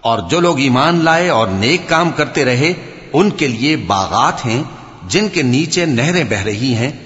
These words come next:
یہی بڑی کامیابی ہے۔ بے شک تمہارے پروردگار کی پکڑ بہت سخت ہے۔ وہی پہلی دفعہ پیدا کرتا ہے اور وہی دوبارہ زندہ کرے گا، اور وہ بخشنے والا ہے، بہت محبت کرنے والا ہے۔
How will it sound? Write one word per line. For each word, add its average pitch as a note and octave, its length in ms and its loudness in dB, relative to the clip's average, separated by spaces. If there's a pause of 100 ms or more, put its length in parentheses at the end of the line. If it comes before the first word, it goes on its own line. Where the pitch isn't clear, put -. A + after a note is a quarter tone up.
(240)
یہی E3+ 340 0
بڑی B2+ 280 0
کامیابی E2+ 560 -4
ہے۔ D2+ 160 -10 (580)
بے E3+ 220 -2
شک - 280 0
تمہارے D3 260 2
پروردگار B2+ 680 0
کی C#3 220 -4 (120)
پکڑ D#3+ 400 0 (500)
بہت A3+ 280 0
سخت - 360 -4
ہے۔ F2+ 120 -8 (540)
وہی G3 480 0
پہلی E3 280 0
دفعہ C#3+ 260 0
پیدا B2 220 2
کرتا A#2+ 420 -2
ہے D3+ 180 0 (280)
اور A#2+ 160 2 (140)
وہی D#3 300 0 (120)
دوبارہ B2+ 340 2
زندہ A#2+ 420 -2
کرے A#2 260 0
گا، A#2 160 0 (340)
اور B2+ 140 2
وہ A#2 180 -2
بخشنے A#2 500 0
والا C#3+ 340 2
ہے، D#3 180 2 (500)
بہت F#3+ 260 2 (100)
محبت C3 640 -2
کرنے D3+ 260 0
والا G#2 300 0
ہے۔ E2+ 160 -6